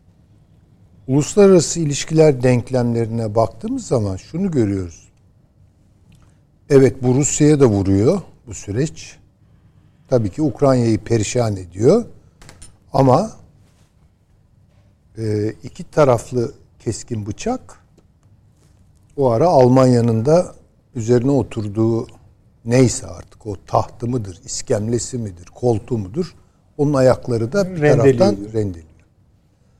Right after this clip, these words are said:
Speaker 1: Yani bu Almanya'nın düşüşü. Almanya'nın düşüşü demek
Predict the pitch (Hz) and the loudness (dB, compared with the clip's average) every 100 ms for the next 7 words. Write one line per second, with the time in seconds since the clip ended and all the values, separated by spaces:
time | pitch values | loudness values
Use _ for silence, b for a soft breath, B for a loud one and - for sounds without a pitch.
0 | _ - 127 135 165 139 127 185 196 151 | _ -2 2 2 2 2 4 2 2 2
1 | 143 113 87 - - 98 - 107 139 214 | 0 -2 -8 -12 -18 -20 -8 -4 -2 -2
2 | 185 107 107 - - 226 120 85 - _ | -2 -4 -6 -14 -10 -6 -6 -10 -18 _